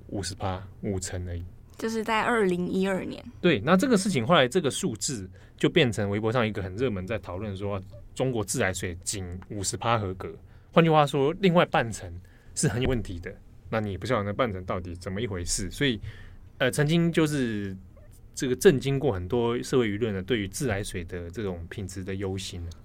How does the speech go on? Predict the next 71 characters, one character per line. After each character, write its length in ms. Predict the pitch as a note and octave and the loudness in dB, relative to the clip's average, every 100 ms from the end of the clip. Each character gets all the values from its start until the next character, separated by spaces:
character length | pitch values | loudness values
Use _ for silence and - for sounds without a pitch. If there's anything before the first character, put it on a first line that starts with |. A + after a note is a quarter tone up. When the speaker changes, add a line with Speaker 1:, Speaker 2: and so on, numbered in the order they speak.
| - | -6
Speaker 2:
对， 200 | - G3+ | 0 2
但 180 | C#4 D4 | 6 4
这 100 | D#4+ | 4
是 300 | D#4+ E4 D#4 | 2 2 4
那 140 | D4 | 4
个 360 | C4 A3 G#3+ G3+ | 4 4 4 2
自 240 | G3 - C4 | 0 2 4
来 200 | G3 G3 | 4 2
水 160 | G3+ | 0
的 80 | F3 | -2
部 240 | - G3+ | -2 -2
分。 400 | F3+ - F#3 - - - - | -2 -2 -4 -6 -12 -16 -2
但 160 | C#4+ C4 | 4 4
如 100 | A#3+ | 6
果 180 | A#3 G3+ | 4 4
农 240 | F#3+ G3 | 4 2
夫 280 | - B3+ B3 | 0 0 2
山 280 | B3+ G#3 A3+ | 4 4 4
泉 240 | G#3 F#3+ | 2 2
真 140 | G3 A3 | 2 2
的 100 | G3 | 2
如 200 | F3+ F3+ | 0 0
他 260 | - G3 | 2 2
所 220 | G3+ - | 2 -4
宣 280 | - - F3+ | -6 -2 0
称， 160 | F#3 F3+ | 0 -2
他 140 | G3+ | -2
们 100 | F#3+ | -2
就 140 | F3 F3 | -2 -6
不 300 | - F3 G#3 | -6 -2 2
用 180 | D4 | 2
自 100 | C4 | 2
来 180 | G#3+ - | 0 -2
水， 240 | - - - - - - - | -4 -8 -8 -14 -18 -18 -16
他 160 | - G#3+ | -6 -2
们 100 | F#3+ | -2
是 260 | F#3+ F#3 - | -2 -4 -6
所 180 | - | -4
谓 80 | F#3 | -4
的 80 | G3 - | -6 -10
天 240 | - D#4+ | -2 4
然 200 | D4 E3+ | 4 4
水， 200 | G#3+ - - | -2 -6 -6
从 200 | - F#3+ | -2 0
那 80 | |
个 80 | A3 | 0
十 320 | G#3+ - F#3+ | -2 0 2
大 240 | G3 C4+ G3+ | 4 4 4
水 280 | G#3 F3+ - | 0 -4 -4
源 280 | - - - - - - | -6 -8 -10 -14 -12 -6
Speaker 1:
嗯。 400 | B2 A#2+ G#2+ G2 - | -4 -4 -6 -8 -4
Speaker 2:
的 120 | F#3 | 0
话， 120 | G#3 | 4
他 140 | A#3 | 6
们 100 | B3 | 6
就 160 | A#3+ G#3+ | 6 4
其 240 | G3+ - G#3+ | 2 -2 -2
实， 200 | A#3 A#3 - - - | -2 -4 -8 -20 -2
呃， 280 | G3 F3+ F3+ | 4 4 4
就 140 | F#3 | 0
不 100 | C#4 | 0
是 160 | A#3+ D4 | 0 0
自 240 | C4 C#4+ | 0 4
来 180 | G#3 E3+ | 4 4
水、 360 | G3+ G#3 C#3 - | 2 -2 -2 -4
净 220 | - A3+ | 0 2
化 160 | G#3+ G#3 | 4 2
水 100 | G#3+ | 0
这 100 | - | -4
一 40 | F#3+ | -6
块 240 | - - | -6 -6